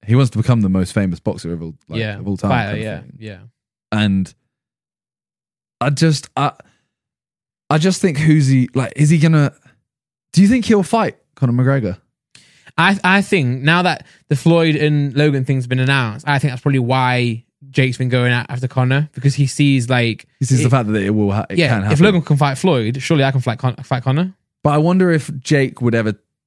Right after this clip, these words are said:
Speaker 1: now take an undercard of, like, for example, Logan. Like, would he fight someone on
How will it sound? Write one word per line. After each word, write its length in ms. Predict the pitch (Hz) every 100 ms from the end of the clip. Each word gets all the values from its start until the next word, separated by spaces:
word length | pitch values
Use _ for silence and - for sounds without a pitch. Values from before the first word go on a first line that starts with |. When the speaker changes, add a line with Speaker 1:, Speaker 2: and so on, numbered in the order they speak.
| _ _ _ _ -
Speaker 1:
now 460 | 117 113 104 95
take 300 | 92 - 95
an 80 | 98
undercard 640 | 95 95 - 92 85 78 - _ _ _ _ _ _ -
of, 280 | 92 85
like, 320 | 90 85 78 _
for 160 | 101
example, 460 | 85 90 82 82 - _ _ 90
Logan. 360 | 87 82 76 _ _ _ 135
Like, 140 | 117
would 260 | 139 160 123
he 180 | 151
fight 260 | 147 156 135
someone 280 | 127 110 101 -
on 380 | 113 98 95